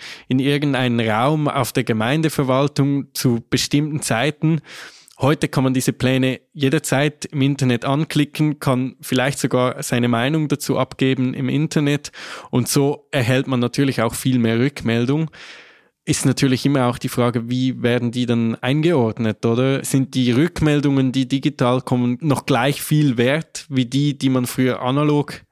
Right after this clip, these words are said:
erhalten hat, wo die Leute vielleicht eine größere Hürde gehabt haben, ihre Mitwirkung wahrzunehmen? Also ich glaube, es ist so ein bisschen,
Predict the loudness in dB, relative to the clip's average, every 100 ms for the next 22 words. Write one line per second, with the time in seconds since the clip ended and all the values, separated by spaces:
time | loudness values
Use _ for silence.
0 | -4 0 2 0 0 0 0 -2 -2 -2
1 | 0 0 0 0 -2 -2 -4 -2 -4 -4
2 | -2 0 0 0 0 2 0 0 0 0
3 | -2 -2 -2 -2 -4 -8 -18 -18 -10 -4
4 | 0 0 0 -2 0 0 2 0 0 -2
5 | 0 0 0 -2 -2 0 0 -2 -4 -2
6 | -2 0 -2 0 -2 -2 0 0 0 0
7 | 0 0